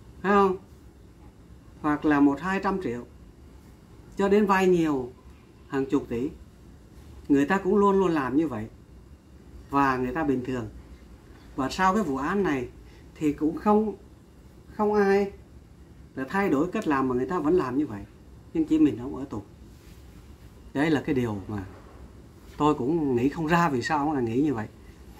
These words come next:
Rồi bây giờ chúng ta đọc một vài cái thông tin ở trên báo Tuổi Trẻ nha. Tuyên phạt ông Trần Quý Thanh tám năm tù. Sáng hai mươi lăm tháng tư, Tòa án Nhân dân Thành phố Hồ Chí Minh đã tuyên phạt ông Trần Quý Thanh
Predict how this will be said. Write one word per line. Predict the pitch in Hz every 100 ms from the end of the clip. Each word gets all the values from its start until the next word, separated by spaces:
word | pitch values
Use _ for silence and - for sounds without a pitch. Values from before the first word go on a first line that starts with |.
| - - 131
Rồi | 135 143
bây | 160
giờ | 151 135
chúng | 175 170
ta | 156 156 156 156 151 - - - - - - - - - -
đọc | 147 123 135
một | 127 117
vài | 120 120
cái | -
thông | 151
tin | 143 147
ở | 123
trên | 120 143
báo | 131 -
Tuổi | 120
Trẻ | - 107 123
nha. | 143 - 71 - - - - - - - - - - -
Tuyên | 185 196
phạt | 175 147
ông | 180 180
Trần | 165 139
Quý | 180 202
Thanh | 185 175
tám | - 170 202
năm | 190 165
tù. | 143 120 - - - - - - - - - - - - - -
Sáng | - 165 202
hai | 185 180
mươi |
lăm | 180 180
tháng | 196
tư, | 196 180 170
Tòa | 151 139
án | 180
Nhân | 175
dân | 170
Thành | -
phố | 175
Hồ | 180
Chí |
Minh | 170 160
đã | 127
tuyên | 143 175 147
phạt | 135 127
ông | 160 151
Trần | 131 113
Quý | 170
Thanh | 170 147